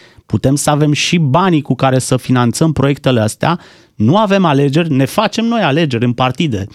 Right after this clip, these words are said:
dar nu avem alegeri timp de, iată, trei ani, să putem să construim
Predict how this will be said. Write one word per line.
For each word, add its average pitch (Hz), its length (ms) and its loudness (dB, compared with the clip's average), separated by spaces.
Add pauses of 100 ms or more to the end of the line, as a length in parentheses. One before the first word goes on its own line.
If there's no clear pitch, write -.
(220)
dar 117 160 -2
nu 226 160 2
avem 151 280 0
alegeri 120 360 0
timp 165 300 -4
de, 117 220 0 (320)
iată, - 420 -8 (160)
trei 190 280 0
ani, 147 340 -2 (560)
să - 260 -4
putem 202 320 0
să 202 160 0
construim 170 680 0